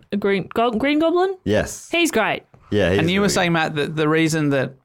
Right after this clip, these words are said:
Speaker 3: he was the showcase character was because he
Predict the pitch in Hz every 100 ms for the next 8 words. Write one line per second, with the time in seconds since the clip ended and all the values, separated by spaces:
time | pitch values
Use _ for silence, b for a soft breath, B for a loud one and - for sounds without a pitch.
0 | _ - - - 151 156 151 135 131 127
1 | - - 160 151 160 135 - 123 120 123
2 | 120 127 131 - 143 131